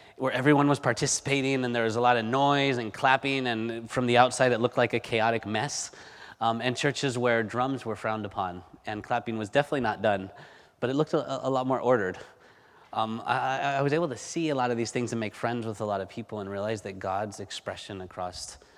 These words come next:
um, his church is, is quite interesting. And I know a lot of you this morning probably come from different Christian backgrounds.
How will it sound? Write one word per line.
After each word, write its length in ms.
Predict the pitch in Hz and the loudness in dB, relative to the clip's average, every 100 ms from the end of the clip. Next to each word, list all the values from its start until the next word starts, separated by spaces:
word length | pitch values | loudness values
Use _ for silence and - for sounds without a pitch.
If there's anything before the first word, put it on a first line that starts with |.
| _ _ _ - | _ _ _ -10
um, 200 | 98 92 | -8 -6
his 200 | 107 - | -8 -6
church 320 | 120 143 - | -6 -6 -6
is, 220 | 95 - | -8 -6
is 180 | 110 101 | -6 -4
quite 200 | - 104 | -2 -2
interesting. 460 | 120 139 - 107 | -2 -6 -4 -4
And 120 | 101 104 | -4 -2
I 60 | |
know 180 | 113 196 | 0 0
a 20 | |
lot 220 | 135 104 | 2 2
of 120 | 160 113 | 0 -2
you 120 | 104 | -4
this 240 | 98 - | -6 -6
morning 360 | 117 123 107 101 | -2 -2 -4 -8
probably 420 | - 123 165 165 | -8 -8 -4 -6
come 180 | - 123 | -6 -10
from 160 | 123 | -8
different 280 | 104 - 107 | -12 -12 -16
Christian 280 | 110 - 101 | -16 -14 -12
backgrounds. 640 | 95 - 98 92 - - | -12 -12 -14 -14 -20 -20